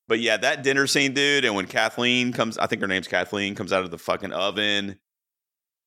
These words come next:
<laughs> and he's serving her like a turkey. Like, that whole shit, bro, that was just, like, one of the best horror scenes from a, like, a,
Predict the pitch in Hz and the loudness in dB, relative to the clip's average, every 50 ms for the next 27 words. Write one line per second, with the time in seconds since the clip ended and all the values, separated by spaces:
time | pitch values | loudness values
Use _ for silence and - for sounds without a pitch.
0 | _ _ _ - 139 139 - - - - - 233 214 175 170 160 - - - 190 | _ _ _ -4 -2 -2 -2 -2 -4 -4 -2 -2 0 2 2 2 2 2 2 2
1 | 170 165 156 151 170 160 175 175 170 160 151 139 120 147 120 - - 156 147 151 | 2 0 0 0 0 0 0 0 0 0 0 0 -2 -2 -2 0 0 2 2 0
2 | 156 - - 156 160 165 160 - - - - - - - - 113 113 110 147 160 | 0 0 0 2 2 2 2 0 -2 -8 -16 -18 -10 -4 0 0 0 2 2 0
3 | 160 139 147 165 180 175 170 165 165 - - 151 143 147 156 - - 107 131 131 | 0 0 2 2 2 2 2 2 0 0 0 2 2 2 0 0 -2 0 0 2
4 | 131 131 131 131 127 123 123 127 107 123 127 120 - - 120 110 - - - 117 | 4 4 4 2 2 4 2 4 4 2 2 0 0 -2 -2 -2 -2 -2 0 2
5 | 104 98 95 95 92 90 - - - _ _ _ - - - - _ _ _ - | 2 4 4 2 2 0 -4 -14 -20 _ _ _ -20 -20 -20 -20 _ _ _ -20
6 | - - - - 110 123 135 143 143 139 117 117 104 90 80 - - 117 110 107 | -20 -20 -14 -6 -2 0 2 2 2 2 4 2 2 0 -2 -4 0 2 2 4
7 | 113 113 113 - - - - - - - - 113 113 113 113 110 110 110 107 104 | 4 2 2 0 -2 -4 -4 -8 -12 -6 0 2 2 4 4 4 4 4 4 4
8 | 101 - - - 104 98 98 95 87 90 92 92 92 90 87 87 - - - - | 4 2 0 0 0 0 0 0 0 0 -2 -2 -2 -4 -4 -4 -2 -2 -4 -6
9 | - _ _ _ _ _ _ _ _ _ _ _ _ _ _ _ - - 127 120 | -8 _ _ _ _ _ _ _ _ _ _ _ _ _ _ _ -4 0 0 2
10 | 113 110 107 95 98 95 98 - - 98 87 82 80 78 73 71 67 67 69 | 2 2 0 2 2 0 0 0 0 0 2 2 2 2 0 0 -2 -4 -6